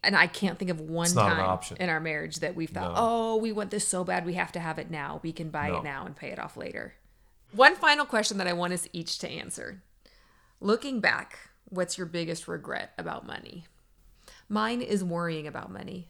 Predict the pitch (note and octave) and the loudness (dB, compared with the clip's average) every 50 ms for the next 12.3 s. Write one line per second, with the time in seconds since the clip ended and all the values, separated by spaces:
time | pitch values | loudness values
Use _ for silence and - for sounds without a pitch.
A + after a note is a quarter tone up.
0 | - - G#2+ G#2 G#2 G2 G2 F#2 F2 E2+ E2 D#2+ D#2+ - - - - - - G3 | -14 -10 -6 -4 -4 -2 -2 -4 -4 -6 -6 -10 -12 -18 -20 -20 -16 0 2 2
1 | G#3 A#3 A#3+ A3+ A#3 A3 G#3 G3+ G3 F#3 E3+ E3 F#3 - - - - _ F#3 F#3 | 2 2 0 0 0 0 0 0 0 0 0 -2 -2 -4 -4 -10 -6 _ 0 0
2 | F#3 G3 G#3 G3+ G3+ A3 G3 F#3 F3+ F3+ E3+ E3 E3 E3 E3 D#3+ D#3 E3 F3 - | 0 0 -2 -2 0 -2 -2 -2 -2 -2 -2 -4 -6 -8 -8 -8 -8 -10 -8 -6
3 | - - F#3 - - - - - - _ _ E3+ E3+ E3+ F#3 F3+ F#3+ F3+ F3 E3+ | -6 -6 -6 -6 -10 -14 -20 -20 -20 _ _ 2 2 2 2 0 0 -2 -2 -2
4 | E3 F3 E3+ E3 D#3+ E3 D#3+ - - D#3 D#3 D3 D3+ D3+ - - - D3+ C#3+ - | -2 -2 -2 -2 -2 -4 -6 -8 -8 -10 -8 -8 -8 -8 -8 -8 -8 -8 -8 -8
5 | - - D3 - - - - - - - - - - - - - _ _ - - | -10 -10 -12 -10 -10 -12 -12 -12 -14 -20 -20 -20 -20 -20 -20 -20 _ _ -10 -2
6 | - F#3 F#3 F#3 F#3 G3 F#3 - - F#3+ F3 E3+ E3 E3 D#3 D#3 D3 C#3+ - E3 | 0 0 0 0 -2 0 -2 0 0 -2 -2 -2 -2 -4 -6 -8 -10 -10 -10 -10
7 | D#3 C#3+ C#3 - - D#3 E3 E3+ F3+ F#3 E3+ - - D#3 C#3 D3 C#3+ C#3 C#3+ - | -10 -10 -10 -10 -6 -2 -2 0 0 0 -2 -2 -4 -4 -4 -4 -6 -12 -14 -12
8 | - D#3 D3 - - - _ _ _ _ _ - - G3 G3+ A#3+ A3+ - - A#3 | -14 -14 -14 -14 -18 -20 _ _ _ _ _ 2 2 4 4 2 -2 0 0 -2
9 | A3 A3 G#3+ - - G3 E3+ F3 F#3+ E3 - - - - F3+ - F3+ F#3+ F#3 F3+ | -2 -2 -4 -4 -2 -2 -2 -2 -2 -4 -6 -6 -6 -6 -6 -4 -2 -2 -2 -2
10 | - E3 D#3+ D#3 D#3+ D#3 D#3+ - - - - - D#3 C3 C3 - F3+ - - _ | -2 -4 -4 -2 -2 -2 -2 -4 -6 -10 -8 -8 -10 -10 -8 -8 -10 -12 -14 _
11 | _ _ _ _ - _ _ - F#3+ E3+ F3 E3+ E3 D#3 D#3+ D#3+ E3 - - - | _ _ _ _ -20 _ _ -6 -2 -2 0 0 -2 -4 -4 -4 -4 -6 -6 -8
12 | - - - - - | -12 -14 -14 -16 -20